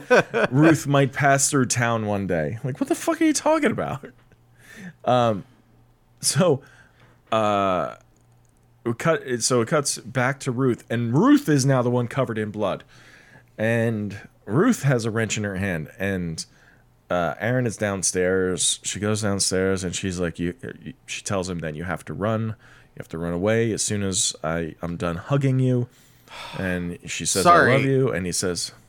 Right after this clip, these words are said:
Speaker 2: "Yep." "Sorry."
Speaker 1: Sorry. Yeah. Uh, can we get a Gilly break real quick?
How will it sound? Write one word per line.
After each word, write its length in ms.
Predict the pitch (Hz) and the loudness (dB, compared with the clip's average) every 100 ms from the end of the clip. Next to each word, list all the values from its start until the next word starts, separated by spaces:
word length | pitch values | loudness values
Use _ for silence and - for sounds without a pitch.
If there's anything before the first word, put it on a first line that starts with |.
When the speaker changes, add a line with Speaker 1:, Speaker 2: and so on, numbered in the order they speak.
| _ | _
Speaker 2:
"Yep." 220 | - 85 - _ _ _ _ _ _ _ _ _ - - - _ | -4 -4 -6 _ _ _ _ _ _ _ _ _ -14 -14 -14 _
"Sorry." 680 | - - - 107 107 92 95 95 - - - - - | -10 -6 0 0 2 2 0 -4 -14 -20 -20 -20 -8
Speaker 1:
Sorry. 760 | - 320 - 110 123 110 104 95 - | -2 0 2 2 4 2 0 -4 -2
Yeah. 280 | 123 120 117 | 2 2 2
Uh, 340 | 156 160 165 151 127 _ _ _ _ _ | 4 6 6 4 -2 _ _ _ _ _
can 180 | - 180 | 0 4
we 120 | 185 | 4
get 160 | 175 180 | 4 4
a 40 | |
Gilly 380 | 143 135 160 165 | 4 4 6 6
break 400 | 147 165 165 151 | 4 4 4 2
real 220 | 165 160 | 4 4
quick? 500 | 156 175 160 156 - | 2 2 2 0 -10